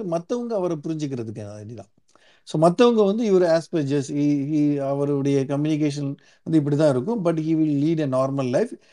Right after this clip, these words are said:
He is very comfortable in his own world. He can, uh, contribute a lot and he, he can get married and he have children, everything. So அவரை வந்து நம்ம டிஸ்டர்ப் பண்ணாம இருக்கிறது தான் நல்லது. அஹ்,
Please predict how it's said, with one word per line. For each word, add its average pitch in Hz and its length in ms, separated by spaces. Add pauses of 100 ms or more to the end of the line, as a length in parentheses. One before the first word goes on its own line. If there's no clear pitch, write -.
(200)
He 180 100
is 165 120
very 160 220
comfortable 160 640
in 185 120
his 151 200
own 143 240
world. 165 360 (440)
He 190 100 (420)
can, 202 240 (100)
uh, 143 240
contribute 147 600
a 123 80
lot 147 280
and 180 120
he, 156 260
he 143 180
can 139 360
get 123 180
married 175 480
and 156 140
he 131 80
have 120 200 (100)
children, 151 380 (360)
everything. 139 300
So 196 180 (420)
அவரை 214 280
வந்து 226 180
நம்ம 196 200
டிஸ்டர்ப் 170 420
பண்ணாம 185 300
இருக்கிறது 160 360
தான் 170 160
நல்லது. 123 280 (300)
அஹ், 131 280